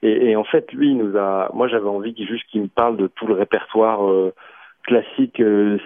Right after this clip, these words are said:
syrien, parce qu'en fait, je suis avant tout, euh, un gros fan de cette cuisine-là.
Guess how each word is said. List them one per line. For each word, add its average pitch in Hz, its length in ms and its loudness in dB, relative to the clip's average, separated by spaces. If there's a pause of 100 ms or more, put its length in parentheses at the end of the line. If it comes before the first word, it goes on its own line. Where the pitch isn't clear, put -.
syrien, 123 360 2
parce 107 200 -4
qu'en 98 160 -4
fait, 117 160 -2 (100)
je - 60 -20
suis - 100 -8
avant 113 240 -2
tout, 156 380 -8 (160)
euh, 95 540 0 (200)
un 87 160 -4
gros 95 220 -4
fan 117 240 -2
de 101 120 -4
cette 104 140 -8
cuisine-là. 110 560 -4